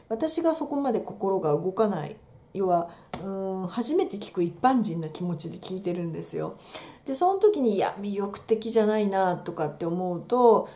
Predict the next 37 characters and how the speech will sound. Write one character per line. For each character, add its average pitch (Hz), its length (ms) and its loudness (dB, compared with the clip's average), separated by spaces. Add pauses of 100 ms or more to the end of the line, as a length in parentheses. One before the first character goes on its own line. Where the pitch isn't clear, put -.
(140)
「こ 180 100 -8
れ 175 60 -2
こ 175 140 -4
れ 165 60 -2
こ - 160 -4
う 123 60 -2
で - 80 -2
こ - 140 -6
う 90 60 -2
で 95 80 -4
こ - 80 -6
う 69 40 -6
だ」 57 360 -2
っ - 20 -20
て 214 100 -2
言 185 140 0
う、 - 80 -12
言 175 140 -4
わ 160 80 -4
れ 151 100 -4
て、 - 380 -8 (1000)
あ 185 360 -4
ー、 - 80 -6 (200)
う 214 280 2
ん、 214 40 -6
そ - 140 -2
の 294 140 0
内 349 260 2
容 381 140 4
は 370 100 8
わ 339 160 6
か 359 140 6
る 262 140 2
け 190 120 -4
れ 185 80 -2
ど 175 100 -4
も、 190 380 -2